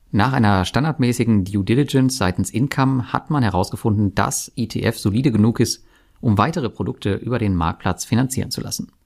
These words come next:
So wird es demnächst wohl die gesamte Produktpalette von E T F geben,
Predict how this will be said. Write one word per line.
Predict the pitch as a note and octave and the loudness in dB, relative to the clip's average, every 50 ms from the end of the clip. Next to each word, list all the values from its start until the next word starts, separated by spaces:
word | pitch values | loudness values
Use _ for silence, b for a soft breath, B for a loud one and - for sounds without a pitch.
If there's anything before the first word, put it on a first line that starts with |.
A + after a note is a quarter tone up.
| _ _ _ _ _ | _ _ _ _ _
So | - - G#2 | 0 2 4
wird | D3 E3+ | 4 4
es | E3+ | 4
demnächst | C3 A2+ G#2+ A2 C#3 C3+ - - | 4 4 4 4 2 2 0 0
wohl | A2+ A2 A2 A2 | 2 4 4 2
die | G#2+ A2 | 2 0
gesamte | - A2 F2+ E2 F#2+ - D#3 - D3 | 0 0 0 2 0 0 0 -2 -6
Produktpalette | - - - G#2 - - - - A2+ G2 F#2 F2+ - G2+ E2+ | -6 -4 -4 -4 -4 -4 -4 -4 -2 -2 -2 -2 -4 -8 -10
von | - - - A#2 B2+ | -8 -4 -2 -2 -2
E | - A#2+ A2+ | -2 -4 -4
T | - A2 - | -4 -2 -2
F | A#2 A#2+ - | -2 -4 -2
geben, | - A#2+ A2+ A2+ A#2 A#2 A#2 - | -2 0 0 2 2 0 0 -2